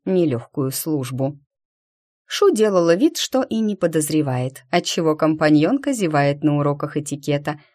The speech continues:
и мечтательно поглядывает за окно, где на плацу начальник гарнизона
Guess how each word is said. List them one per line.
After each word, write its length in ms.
и 120
мечтательно 800
поглядывает 800
за 180
окно, 400
где 220
на 100
плацу 540
начальник 600
гарнизона 720